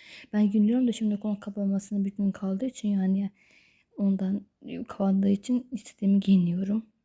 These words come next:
Serbestim yani, anne falan izin veriyor. Şimdi bakın, size kombinimi göstereceğim. Böyle siyah bir üstüm var. Bunun üstüne hiçbir şey giymeyeceğim. Sadece bunu giyeceğim. Siyah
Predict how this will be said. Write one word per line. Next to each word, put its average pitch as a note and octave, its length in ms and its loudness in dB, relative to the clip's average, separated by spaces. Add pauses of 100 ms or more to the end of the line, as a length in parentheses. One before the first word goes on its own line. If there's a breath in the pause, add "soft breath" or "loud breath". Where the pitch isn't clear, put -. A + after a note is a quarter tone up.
Serbestim F3+ 640 -8
yani, F3+ 140 -2
anne F3+ 160 -2
falan F#3+ 240 -4
izin F#3+ 260 -2
veriyor. F3+ 260 -6 (440 loud breath)
Şimdi G#3 360 2
bakın, - 300 -4
size A3 320 -4
kombinimi F#3 640 0
göstereceğim. F#3+ 580 -6 (2000)
Böyle A3+ 840 2 (880 loud breath)
siyah A3 480 -2 (140)
bir G#3 300 -2
üstüm F3+ 640 -6
var. F3+ 460 -8 (1080 soft breath)
Bunun A3+ 120 0
üstüne A3+ 320 -4
hiçbir A3 200 -10
şey G#3+ 200 -2
giymeyeceğim. F3+ 460 -4
Sadece F#3+ 480 -12
bunu F#3+ 180 -6
giyeceğim. E3 400 -12
Siyah A3+ 300 -10